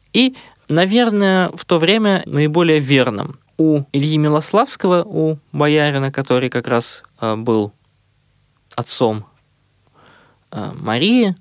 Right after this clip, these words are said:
была ещё одна дочь, на которой, соответственно, Борис Морозов и женился. И таким образом он решил породниться с царём,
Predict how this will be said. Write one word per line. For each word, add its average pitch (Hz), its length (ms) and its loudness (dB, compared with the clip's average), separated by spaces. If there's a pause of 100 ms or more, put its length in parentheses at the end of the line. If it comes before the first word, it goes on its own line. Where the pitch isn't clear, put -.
(580)
была 214 220 2
ещё 160 280 2
одна 156 420 2
дочь, 220 460 0 (340)
на 151 120 0
которой, 254 360 2
соответственно, 196 360 -2
Борис 175 340 0
Морозов 175 460 2
и 170 140 -4
женился. 156 720 0 (380)
И - 40 -10
таким 170 300 0
образом 190 480 4
он 202 180 0
решил 175 320 0
породниться 156 600 0
с - 80 -8
царём, 233 500 2